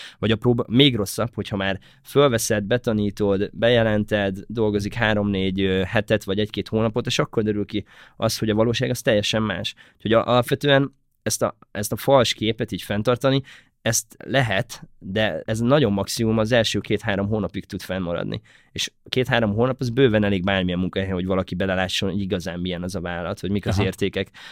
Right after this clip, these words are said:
Speaker 1: hogy működik ez napi szinten, mik lesznek valójában a feladatok, milyen eszközökkel fog ő dolgozni, kikkel fog együtt dolgozni. Szerintem, hogyha ezt, ezt a lehető legőszintébben, ha nem muta-, mutatod meg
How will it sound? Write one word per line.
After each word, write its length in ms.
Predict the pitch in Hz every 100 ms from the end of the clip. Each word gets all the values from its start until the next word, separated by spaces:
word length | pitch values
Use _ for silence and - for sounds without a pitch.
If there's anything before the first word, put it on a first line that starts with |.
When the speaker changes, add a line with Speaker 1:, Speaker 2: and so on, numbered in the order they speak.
| -
Speaker 1:
hogy 220 | - 107 98
működik 360 | 95 101 95
ez 100 | 95
napi 220 | 95 92
szinten, 380 | 92 107 92 92
mik 180 | 95 101
lesznek 320 | 101 - 98
valójában 480 | 101 98 95 92 95
a 40 |
feladatok, 500 | - 98 95 92 95
milyen 240 | - 104 98
eszközökkel 540 | 101 - 95 95 98
fog 220 | - 95
ő 60 | 95
dolgozni, 420 | 95 95 95 95
kikkel 320 | - 107 -
fog 200 | 92 101
együtt 220 | 101 98 101
dolgozni. 400 | 107 113 117 127 - - -
Szerintem, 240 | 104 123
hogyha 220 | 127 135
ezt, 240 | 127 - - _ -
ezt 200 | 117 139
a 100 | 123
lehető 400 | 151 165 127 120
legőszintébben, 760 | 127 123 120 - 110 104 98
ha 60 | 101
nem 260 | 104 123 -
muta-, 320 | 113 - - 82
mutatod 420 | 113 117 104 98
meg 340 | 113 135 -